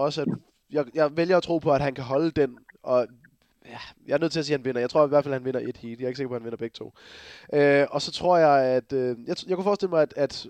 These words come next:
at, jeg kunne forestille mig, at, øh, Geerts, han går ud og vinder første heat. Kai De Wolf vinder anden heat, og, og så deler de, og så, hvad hedder det, øhm, og så kommer den til at hedde De Wolf,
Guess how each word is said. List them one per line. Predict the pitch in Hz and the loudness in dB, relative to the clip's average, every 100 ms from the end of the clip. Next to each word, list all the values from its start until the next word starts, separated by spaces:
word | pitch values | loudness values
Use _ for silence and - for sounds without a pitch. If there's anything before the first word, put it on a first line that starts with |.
| 156 | -6
at, | 135 - - - - - _ _ | -6 -6 -14 -16 -20 -20 _ _
jeg | - | -16
kunne | - | -4
forestille | 180 175 156 | -4 -2 0
mig, | 143 | 0
at, | 120 | 0
øh, | 131 123 120 120 120 123 - | -2 -2 -2 -4 -8 -12 -2
Geerts, | 156 - | 0 2
han | 151 | -2
går | 135 | -2
ud | 147 | -2
og | 139 | 0
vinder | 135 | -2
første | 143 160 156 | -2 -4 -4
heat. | 143 147 - _ _ _ _ | -6 -8 -8 _ _ _ _
Kai | 165 147 | 4 4
De | 131 | 4
Wolf | 131 139 139 | 0 -2 -2
vinder | 135 | -4
anden | 127 131 | -4 -6
heat, | 139 123 120 151 | -8 -8 -10 -8
og, | - 123 117 117 | -2 0 2 0
og | 127 | -2
så | |
deler | 147 156 147 | -2 0 0
de, | 131 127 | 0 0
og | 117 | 0
så, | 135 123 | -2 -4
hvad | 120 | -4
hedder | 117 117 | -4 -4
det, | 113 113 117 | -4 -4 -6
øhm, | 117 117 117 _ _ _ _ _ _ - | -8 -12 _ _ _ _ _ _ _ -14
og | - | -8
så | 143 | -2
kommer | 143 131 | 0 0
den | |
til | 123 | 0
at | 143 | 0
hedde | 139 123 120 113 110 | 2 0 0 -4 -4
De | 135 | 2
Wolf, | 151 165 - | 4 2 -2